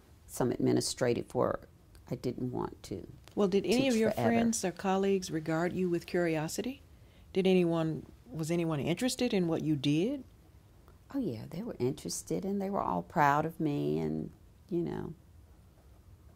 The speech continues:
Speaker 2: Proud of you for what? You had a
Speaker 1: For
Speaker 2: job.
Speaker 1: For being selected
Speaker 2: Okay.
Speaker 1: as the first black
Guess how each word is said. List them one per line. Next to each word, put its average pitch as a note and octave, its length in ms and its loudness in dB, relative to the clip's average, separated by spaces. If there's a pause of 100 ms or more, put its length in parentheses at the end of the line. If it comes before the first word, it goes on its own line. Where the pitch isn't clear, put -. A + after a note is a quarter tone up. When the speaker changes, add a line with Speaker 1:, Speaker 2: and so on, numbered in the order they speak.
(1800)
Speaker 2:
Proud F3+ 240 2
of D#3 120 0
you E3+ 140 2
for D3+ 300 2
what? F3+ 260 -4 (720)
You F#3 100 4
had F3+ 160 6
a E3+ 60 2
Speaker 1:
For D#3 140 2
Speaker 2:
job. A#2 300 0 (240)
Speaker 1:
For D#3 160 6
being D3+ 260 8
selected - 680 2 (260)
Speaker 2:
Okay. C#3 420 -8
Speaker 1:
as D3+ 360 8
the C#3+ 140 2
first - 540 -2
black - 400 -6